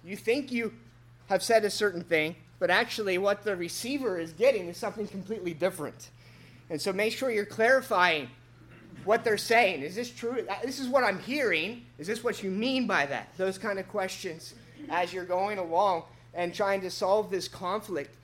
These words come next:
And it can be kinda, kinda hairy at times, especially if you're, you're at odds with this person for some conflict that came up.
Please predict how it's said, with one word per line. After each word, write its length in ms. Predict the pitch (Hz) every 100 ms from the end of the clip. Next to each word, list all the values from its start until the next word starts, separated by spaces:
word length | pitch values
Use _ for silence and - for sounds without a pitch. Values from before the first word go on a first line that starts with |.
| - -
And 120 | 190
it 120 | 269 311
can 120 | 311
be 120 | 311
kinda, 480 | - 262 311 277 247 - - -
kinda 240 | 196 277
hairy 340 | 220 233 370 180
at 100 | -
times, 300 | 139 110 -
especially 600 | - - - 226 226 277 220
if 120 | 190
you're, 200 | 208 -
you're 300 | 196 180 170 - - -
at 160 | 180 -
odds 320 | 151 196 214
with 120 | 208
this 140 | 214 214
person 400 | - 202 202 220
for 160 | 190
some 300 | 180 202 196 185 -
conflict 440 | 180 185 226 214
that 160 | 170 202
came 180 | 175
up. 300 | 170 - -